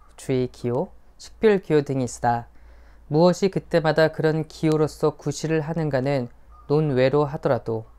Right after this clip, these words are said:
이것들의 표시는 제각기 상이하다. 이들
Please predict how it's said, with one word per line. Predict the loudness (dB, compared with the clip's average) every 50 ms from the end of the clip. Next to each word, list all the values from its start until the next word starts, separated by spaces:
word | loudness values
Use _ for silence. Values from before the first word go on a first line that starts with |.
| -20 -20 -20 -20 -20 -20 -20 -20 -14 -8
이것들의 | -4 -4 -4 -4 -4 -6 -6 -6
표시는 | -6 -8 -6 -4 -4 -2 -2 -2 -4 -6 -8 -12 -10
제각기 | -6 -4 -4 -4 -6 -8 -10 -6 -6 -4 -4 -6 -8 -12 _ _ _
상이하다. | _ -12 -8 -6 -4 -2 -2 -4 -4 -4 -6 -6 -8 -8 -10 -16 _ _ -20 -20 -20 -20 -20 -20 -20 -20 -20 -20 -16 -8
이들 | -4 -2 0 2 2 2 2 2